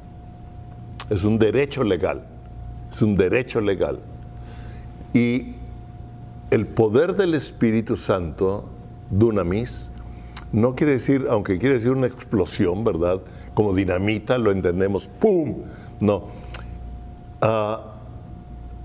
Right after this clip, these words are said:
el poder del Espíritu Santo es para respaldar la autoridad que se nos ha dado, que se nos ha dado. O sea, el Espíritu Santo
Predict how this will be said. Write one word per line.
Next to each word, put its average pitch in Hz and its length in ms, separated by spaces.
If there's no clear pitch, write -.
el 127 160
poder 123 560
del 160 220
Espíritu 123 720
Santo 95 840
es 104 180
para 95 420
respaldar 107 1200
la 104 140
autoridad 95 880
que 98 120
se 90 140
nos 87 300
ha 78 40
dado, 73 220
que 95 100
se 85 140
nos 73 200
ha 85 80
dado. 76 320
O 104 80
sea, 101 240
el 101 100
Espíritu - 540
Santo 117 600